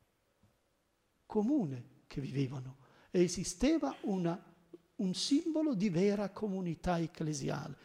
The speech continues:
o di vera comunità cristiana, diciamo così. Vedove, anziani, sposati, celibi, nubili,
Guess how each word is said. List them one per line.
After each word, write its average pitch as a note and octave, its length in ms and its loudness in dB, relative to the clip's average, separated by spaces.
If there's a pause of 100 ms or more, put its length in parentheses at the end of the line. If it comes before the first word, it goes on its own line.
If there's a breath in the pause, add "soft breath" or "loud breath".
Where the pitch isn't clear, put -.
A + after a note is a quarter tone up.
(120)
o A3+ 100 8
di G#3 120 6
vera G3 220 4
comunità F3 500 2
cristiana, D3 560 -2
diciamo C#3 400 -10
così. D3 320 -12 (720 loud breath)
Vedove, G#3 720 6 (1300)
anziani, G3+ 880 4 (600)
sposati, G3 1040 2 (460)
celibi, A3 840 4 (1000)
nubili, B3+ 680 4